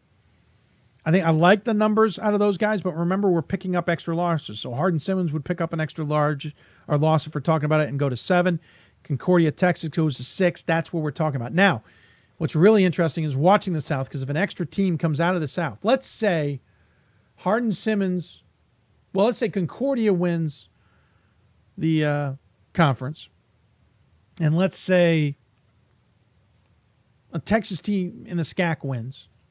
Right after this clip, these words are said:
versus Concordia, Texas. You have two teams in the South now, and, or in Texas, I should say, and you're waiting to see who else gets in. If, let's say, Con-, Colorado College won,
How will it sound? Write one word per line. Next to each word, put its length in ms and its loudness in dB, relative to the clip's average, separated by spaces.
versus 400 -2
Concordia, 380 -6
Texas. 400 -14
You 60 0
have 80 -2
two 140 0
teams 320 0
in 60 -2
the 80 -2
South 420 -4
now, 360 -8
and, 800 -2
or 100 -4
in 120 -2
Texas, 360 0
I 80 -2
should 240 -8
say, 300 -10
and 120 -2
you're 120 2
waiting 420 6
to 100 4
see 500 2
who 120 6
else 180 2
gets 240 -6
in. 200 -6
If, 240 0
let's 240 -2
say, 140 0
Con-, 200 -4
Colorado 360 2
College 460 0
won, 400 -4